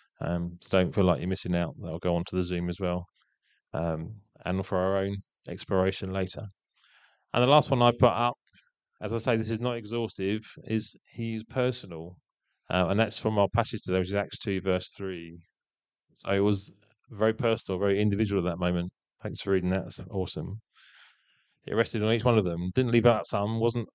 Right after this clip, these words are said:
for, for specific people. Wasn't just for those twelve people. It was for all that were in that room at that time.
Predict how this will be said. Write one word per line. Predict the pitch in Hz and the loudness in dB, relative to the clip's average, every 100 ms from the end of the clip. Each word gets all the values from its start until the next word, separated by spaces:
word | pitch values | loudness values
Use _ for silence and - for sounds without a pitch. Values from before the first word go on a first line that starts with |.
| _ _ | _ _
for, | 113 104 - | -8 -8 -12
for | - | -14
specific | - 117 120 110 101 | -4 2 2 2 2
people. | 104 107 | 2 2
Wasn't | 117 113 110 | 2 0 0
just | 113 - | 0 0
for | 110 104 104 - _ | 0 2 0 -4 _
those | 110 110 | -4 -4
twelve | - 113 107 - | 4 6 6 2
people. | 101 104 107 107 - 117 | -2 0 0 -2 -10 -12
It | 107 | -6
was | 101 | -6
for | - 92 | -6 -4
all | 110 104 | -2 0
that | 90 | 0
were | 101 | 0
in | 101 | 2
that | 98 | 2
room | 104 98 | 2 0
at | 90 | -2
that | 90 - | -6 -6
time. | 95 87 | -6 -6